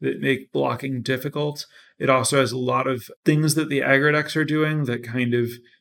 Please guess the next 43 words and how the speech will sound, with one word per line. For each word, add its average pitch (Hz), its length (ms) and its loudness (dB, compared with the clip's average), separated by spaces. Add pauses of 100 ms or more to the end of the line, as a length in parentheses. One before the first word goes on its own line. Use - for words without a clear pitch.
(160)
pressure 156 580 0
them 135 720 0 (100)
away. 131 420 2
Like, 147 220 2 (480)
the 160 140 8
set's 196 500 6
more 147 480 6
proactive 139 880 2
than 131 120 0
aggressive. 131 760 -2 (240)
It's 147 260 0
less 156 340 4
likely 151 340 4
that 143 60 2
you're 139 160 0
gonna 127 200 4
die 127 420 0
on 135 140 0
turn 131 260 -4
five 143 640 0 (440)
and 135 320 2
more 139 280 6
likely 131 440 8
that 123 120 0
you're 135 140 2
gonna 123 180 2
die. 123 340 4
Like, 147 280 0 (240)
I 123 140 6
would 208 140 10
say 208 140 10
it's, 190 120 4
like, 151 220 4
below 165 500 8
average 165 560 4
likelihood 143 600 4
that 135 160 -4
you're 139 180 0
gonna 131 220 2
die 127 260 0
on 131 160 -2
turn 127 240 -6
five 135 560 4